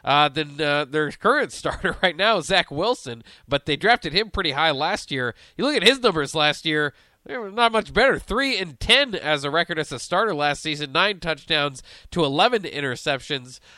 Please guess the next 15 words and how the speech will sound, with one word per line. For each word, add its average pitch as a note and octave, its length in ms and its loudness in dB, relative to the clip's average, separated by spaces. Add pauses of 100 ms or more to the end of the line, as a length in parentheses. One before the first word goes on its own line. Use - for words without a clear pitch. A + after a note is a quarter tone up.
Uh, C#3+ 380 4 (100)
Strick, - 340 0
would G3 160 0
you C#4 260 -4 (100)
feel G3+ 260 2
comfortable F3+ 560 0
with C3+ 160 -4
the, C#3+ 260 0 (300)
<laughs> - 40 -20
with, G3+ 180 4
with F#3 340 -8
Joe F#3 280 4
Flacco E3+ 680 0 (320)
starting, F#3 640 4
uh, C#3+ 340 2